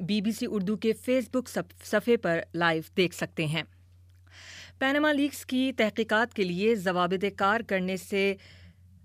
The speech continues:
طے کرنے سے متعلق حکومت نے حزب مخالف کی طرف سے پیش کیے گئے پندرہ نکات کو تسلیم کرنے سے انکار کر دیا ہے،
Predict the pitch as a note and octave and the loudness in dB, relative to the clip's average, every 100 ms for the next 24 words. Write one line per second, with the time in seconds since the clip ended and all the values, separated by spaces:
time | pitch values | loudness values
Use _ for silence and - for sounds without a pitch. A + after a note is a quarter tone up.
0 | - - - A3+ A#3+ A#3+ G3+ G#3 G3+ G3 | -20 -20 0 2 4 2 2 0 0 -2
1 | F3+ F3+ F3+ F#3 G3+ F#3+ A3+ A#3+ A3 B3+ | 2 2 2 0 -4 -2 0 0 0 0
2 | A#3+ F3+ F#3 F#3 - G3 G#3+ - G3 F#3 | 2 0 -2 -2 0 0 0 -4 -4 -2
3 | F#3 - F#3 G#3 G#3 - G3 F3 F#3 F#3 | -2 -2 0 2 2 0 0 2 2 2
4 | F#3+ A3 A3 F3 F3 E3+ F3+ F#3 G3 - | 2 4 4 2 2 2 0 -4 -4 -2
5 | B3 A#3 F3 D#3+ - B3 A3+ F3 D3+ D#3+ | 0 2 0 -2 0 0 2 2 0 -2
6 | D#3 D#3 D#3 | 2 2 2